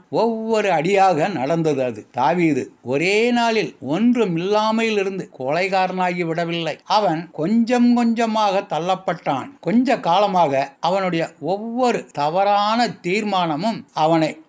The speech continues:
ரத்தம் சிந்தும் அளவிற்கு தள்ளியது. அவன் பத்சேபாளை இரண்டாம் முறை பார்த்ததில் ஆரம்பித்தது. பின்னர் அது காம பார்வையாக மாறியது. அவன் தன்னுடைய அரச அதிகாரத்தை பயன்படுத்தி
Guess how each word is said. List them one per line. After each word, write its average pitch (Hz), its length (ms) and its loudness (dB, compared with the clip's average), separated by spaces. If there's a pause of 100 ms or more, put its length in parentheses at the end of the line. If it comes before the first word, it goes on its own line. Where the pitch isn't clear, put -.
ரத்தம் 175 540 0
சிந்தும் 240 420 4
அளவிற்கு 202 540 0 (120)
தள்ளியது. 160 580 2 (100)
அவன் 214 380 2 (340)
பத்சேபாளை 220 720 2 (120)
இரண்டாம் 240 560 2
முறை 220 320 2
பார்த்ததில் 165 600 0 (120)
ஆரம்பித்தது. 165 720 0 (120)
பின்னர் 175 420 2 (280)
அது 165 220 -2 (260)
காம 226 760 0
பார்வையாக 180 800 2
மாறியது. 151 680 -2 (100)
அவன் 254 300 0 (300)
தன்னுடைய 190 460 0 (260)
அரச 196 600 -2
அதிகாரத்தை 196 840 0
பயன்படுத்தி 143 720 -2